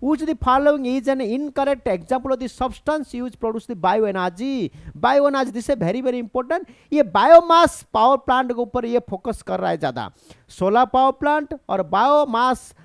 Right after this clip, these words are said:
पावर प्लांट को पे ज़्यादा फोकस कर रहा है ये क्वेश्चन। दो हज़ार तेईस, दो हज़ार बाईस वाला क्वेश्चन, दो हज़ार तेईस जो चौबीस में जो आने वाला है एग्जाम, दो हज़ार चौबीस में जो ओएनजीसी का वैकेंसी आएगा, इसके रिलेटेड ही क्वेश्चन आपको आएगा। तो इसलिए तो मेरा एक सिंपल रिक्वेस्ट है,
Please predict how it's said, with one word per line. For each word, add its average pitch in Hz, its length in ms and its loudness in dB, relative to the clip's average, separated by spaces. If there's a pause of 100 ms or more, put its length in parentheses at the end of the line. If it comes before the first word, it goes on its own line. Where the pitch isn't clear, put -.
(140)
पावर 208 220 2
प्लांट 226 280 -2
को 220 120 -6
पे 196 140 -4
ज़्यादा 151 280 -2
फोकस 196 400 -10
कर 226 120 -6
रहा 240 80 -2
है 240 80 -2
ये 240 60 -6
क्वेश्चन। 233 360 -10
दो 190 100 -4
हज़ार 208 280 -4
तेईस, 220 320 -4
दो 175 140 -6
हज़ार 208 140 -6
बाईस 196 280 -4
वाला 226 120 -2
क्वेश्चन, 240 360 -10 (280)
दो 135 160 -6 (120)
हज़ार 247 220 -2 (120)
तेईस 220 400 -4
जो 240 80 -2
चौबीस 190 400 -8
में 214 120 -8
जो 202 100 -4
आने 170 220 -4
वाला 190 240 -2
है 180 140 -2
एग्जाम, 208 300 -6 (340)
दो 175 160 0
हज़ार 226 140 2
चौबीस 208 400 -6
में 269 120 -6
जो 233 120 -4
ओएनजीसी 196 420 -6
का 214 60 -4
वैकेंसी 165 420 -8
आएगा, 220 320 -2 (300)
इसके 294 440 0
रिलेटेड 247 340 -2
ही 254 140 -2
क्वेश्चन 202 340 -10
आपको 165 320 -8
आएगा। 120 340 -8 (240)
तो 262 120 2
इसलिए 330 480 -2 (380)
तो 226 60 2
मेरा 208 200 0
एक 247 120 -4
सिंपल 247 400 -8
रिक्वेस्ट 247 440 -4
है, 147 220 -2